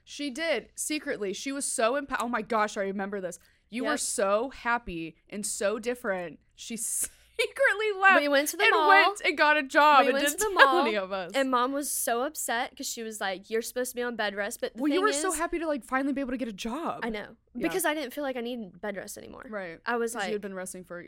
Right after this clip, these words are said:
Speaker 1: wow, that's crazy.
Speaker 2: And I got hired, and it was the best
Speaker 1: Mm-hmm.
Speaker 2: job ever.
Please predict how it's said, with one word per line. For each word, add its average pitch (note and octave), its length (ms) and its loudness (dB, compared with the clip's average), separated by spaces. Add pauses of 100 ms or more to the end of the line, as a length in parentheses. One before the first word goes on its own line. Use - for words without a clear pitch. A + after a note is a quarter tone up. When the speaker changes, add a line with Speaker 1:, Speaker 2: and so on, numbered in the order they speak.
Speaker 1:
wow, D#3+ 340 -10
that's F3+ 280 -10
crazy. A3 840 -12
Speaker 2:
And A#3+ 140 -2
I B3 60 -2
got B3 140 -2
hired, A3 520 -2
and A#3 120 -4
it A3 120 -4
was A3+ 140 -4
the A3+ 100 -2
best G#3 240 -4
Speaker 1:
Mm-hmm. A3 60 -14
Speaker 2:
job - 200 -8
ever. F#3 340 -14